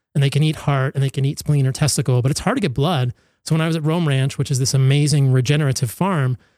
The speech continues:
out here in Fredericksburg, Texas, it was at Thanksgiving and we were harvesting turkey. So I got to, like, grab the turkey myself and kinda, like, thank the turkey for its life and then kill the turkey myself and then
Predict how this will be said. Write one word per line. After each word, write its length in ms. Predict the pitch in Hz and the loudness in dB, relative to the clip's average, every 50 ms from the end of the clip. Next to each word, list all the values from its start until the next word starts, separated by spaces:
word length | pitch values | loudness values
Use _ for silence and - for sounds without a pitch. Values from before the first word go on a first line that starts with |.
| _ _ | _ _
out 100 | - 135 | -2 0
here 120 | 120 135 143 | 2 2 2
in 80 | 135 | 0
Fredericksburg, 460 | 123 - 143 127 135 - - - 135 - | 0 -2 -2 -2 -4 -4 -2 -4 -4 -2
Texas, 420 | - 156 156 - - 143 123 - | -2 -2 -2 0 -2 -2 0 0
it 40 | 139 | 0
was 260 | 131 131 127 - - - | 0 0 0 -2 -4 -4
at 100 | 131 - | -2 0
Thanksgiving 500 | - 139 139 - - 220 220 196 151 139 | 0 0 0 0 0 0 0 2 2 2
and 80 | 131 | 4
we 80 | 135 135 | 4 4
were 100 | 131 131 | 2 2
harvesting 480 | 127 - - 160 151 143 - - 135 135 | 0 0 0 0 0 0 -2 -2 -4 -2
turkey. 340 | - 160 151 - 147 135 | 0 -2 -2 0 -2 -2
So 160 | 117 - - 143 | -2 0 -2 -2
I 100 | 131 123 _ _ _ _ _ _ _ - | -2 -4 _ _ _ _ _ _ _ -4
got 120 | 165 143 | -4 -2
to, 80 | - 156 | 0 -2
like, 200 | 143 139 127 - | -2 -2 -2 -2
grab 240 | 160 143 143 147 | -2 -2 -2 -2
the 60 | 135 127 | -4 -4
turkey 280 | - 156 143 120 139 | -4 -6 -4 -2 -2
myself 640 | 135 123 113 - - 175 165 160 151 147 147 143 - | 0 0 0 0 0 0 0 0 -2 -2 -4 -4 -6
and 160 | 127 123 117 _ _ _ _ _ _ _ | -6 -8 -8 _ _ _ _ _ _ _
kinda, 160 | - 156 143 | -2 -2 0
like, 200 | 127 127 127 - | 0 -2 -4 -4
thank 240 | - - 160 160 135 | -2 -2 -2 0 -2
the 60 | - 123 | -2 -4
turkey 440 | - - 151 135 - 151 143 139 | 0 0 -2 0 0 0 -2 -2
for 180 | 143 - - 131 | -2 -2 -2 -2
its 140 | 123 - - 175 | -2 0 -2 -2
life 260 | 180 185 185 180 - - | 0 0 -2 -2 -2 -2
and 120 | 147 135 | -2 0
then 240 | 131 127 127 131 - _ _ | 0 0 0 -2 -4 _ _
kill 160 | - 170 170 | -2 0 0
the 80 | 170 - | 0 0
turkey 280 | - 170 151 - 156 | -2 -2 -2 0 0
myself 500 | 143 135 120 - - 160 170 208 214 - _ | 0 0 0 0 -2 -2 -2 -2 -4 -4 _
and 120 | 143 139 | -2 0
then 180 | 131 131 131 | 2 2 0